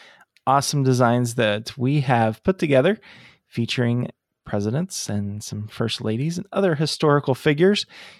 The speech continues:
You can find them at electioncollege dot com slash Christmas.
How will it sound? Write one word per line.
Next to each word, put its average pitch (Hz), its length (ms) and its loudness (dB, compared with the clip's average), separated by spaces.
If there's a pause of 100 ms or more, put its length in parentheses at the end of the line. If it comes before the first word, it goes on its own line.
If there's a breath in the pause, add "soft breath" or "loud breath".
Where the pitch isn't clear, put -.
(120)
You 160 100 0
can 131 160 2
find 113 340 0
them 113 160 -2
at - 160 -6 (520)
electioncollege 135 960 -2
dot 120 240 2
com 113 320 0
slash 110 380 0
Christmas. - 580 0